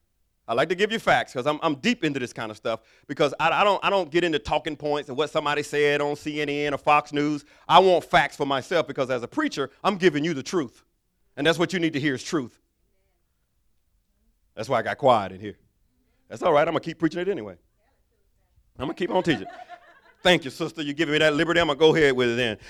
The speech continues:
For the Bible says the truth is the only thing that's gonna set you free.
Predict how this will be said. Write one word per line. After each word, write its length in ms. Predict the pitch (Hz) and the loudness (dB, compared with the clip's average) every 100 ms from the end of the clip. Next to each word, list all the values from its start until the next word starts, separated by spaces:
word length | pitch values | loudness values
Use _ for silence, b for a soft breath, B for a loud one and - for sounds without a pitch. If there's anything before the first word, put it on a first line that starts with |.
| B | B
For 120 | 220 | 4
the 80 | 196 | 8
Bible 340 | 214 269 220 | 10 8 6
says 300 | 190 196 175 | 2 2 0
the 140 | - 170 | 0 -4
truth 640 | - - 330 403 220 190 | -4 6 12 12 12 4
is 140 | 196 165 | 2 0
the 100 | 180 | 0
only 260 | 208 233 | 2 4
thing 200 | 214 233 | 4 2
that's 100 | 202 | 0
gonna 180 | 190 180 | 0 -2
set 280 | - 202 - | 0 -2 -2
you 80 | 190 | -8
free. 320 | - 226 143 | -4 -6 -6